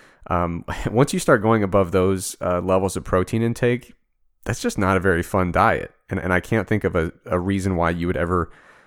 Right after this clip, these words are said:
intend to go that high with your protein intake. Um,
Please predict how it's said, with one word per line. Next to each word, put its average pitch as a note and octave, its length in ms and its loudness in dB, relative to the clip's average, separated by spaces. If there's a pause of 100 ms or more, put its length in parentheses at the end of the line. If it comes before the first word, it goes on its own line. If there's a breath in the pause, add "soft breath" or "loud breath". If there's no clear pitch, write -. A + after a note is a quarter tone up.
(220 soft breath)
intend G2+ 760 0 (120)
to G#2+ 100 -2
go F#2+ 180 4
that E2+ 200 2
high F2 160 2
with E2 140 -4
your F2 60 -2
protein D#2+ 460 -2
intake. - 500 -4 (480 loud breath)
Um, E2+ 480 2